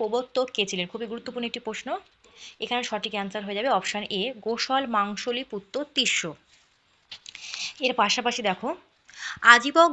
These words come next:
ধর্মের প্রতিষ্ঠাতা ছিলেন মাংসলিপুত্র গোসল। তিনি মহাবীর, জৈন এবং বুদ্ধের সমসাময়িক ছিলেন।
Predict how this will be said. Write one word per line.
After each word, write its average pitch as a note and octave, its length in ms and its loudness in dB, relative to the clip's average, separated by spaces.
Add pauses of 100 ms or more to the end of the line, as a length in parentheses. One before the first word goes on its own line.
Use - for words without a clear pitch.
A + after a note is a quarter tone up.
ধর্মের B3 380 4
প্রতিষ্ঠাতা A#3 520 0 (100)
ছিলেন A3+ 240 2 (460)
মাংসলিপুত্র A#3 800 4 (120)
গোসল। F#3 300 -2 (800)
তিনি D#4+ 240 0 (260)
মহাবীর, C4+ 460 -2 (100)
জৈন A3+ 260 0 (180)
এবং G#3+ 140 -4 (140)
বুদ্ধের A#3+ 360 -4 (100)
সমসাময়িক A3+ 720 -4
ছিলেন। E3+ 240 -6